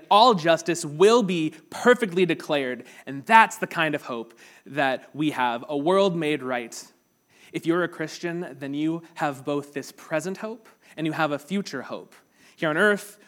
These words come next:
we know that the judge of all the earth will do right, exactly as we see in Genesis eighteen, verse twenty-five. Your future hope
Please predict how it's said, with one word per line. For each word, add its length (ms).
we 100
know 160
that 180
the 100
judge 420
of 120
all 320
the 140
earth 280
will 340
do 180
right, 260
exactly 720
as 320
we 140
see 300
in 100
Genesis 500
eighteen, 440
verse 140
twenty-five. 760
Your 140
future 460
hope 400